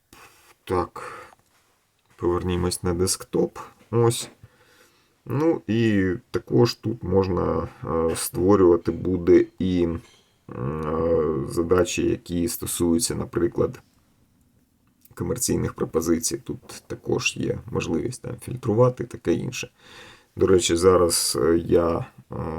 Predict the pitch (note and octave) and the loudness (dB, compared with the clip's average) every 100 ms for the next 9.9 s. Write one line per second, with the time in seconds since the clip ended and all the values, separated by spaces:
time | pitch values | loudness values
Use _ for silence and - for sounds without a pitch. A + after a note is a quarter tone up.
0 | E2 - - E2+ - - - _ _ _ | -10 -6 0 0 0 -8 -18 _ _ _
1 | - - - - - - - - - - | -14 -10 -8 -8 -8 -8 -8 -8 -8 -8
2 | - - - F2 E2+ E2+ E2+ F2 F2+ D2+ | -10 -12 -2 0 2 2 2 2 -2 -4
3 | D2+ - A#2 A2 - - - - - _ | -2 0 0 0 -8 -12 -12 -16 -20 _
4 | G2+ G#2 G#2+ G#2 G2 - G2 F2+ G#2 F#2+ | 4 8 10 10 8 6 2 6 6 6
5 | F2+ E2+ F2 F#2 G2 - F2 - F2+ F2 | 4 4 4 6 4 4 4 4 4 2
6 | E2+ - - - E2 E2 E2 E2 E2 - | 0 -6 -16 -6 -2 0 0 -2 -4 -6
7 | E2+ E2+ F2+ F#2 - E2 D#2+ D2+ - - | -2 2 4 2 0 0 0 0 -2 -4
8 | E2 - F2+ F2+ F2 - - - - - | -4 -4 -2 0 0 -2 -8 -8 -8 -6
9 | - F2+ F2 E2+ - - E2 E2 D#2+ | -2 0 2 0 0 0 0 -2 -4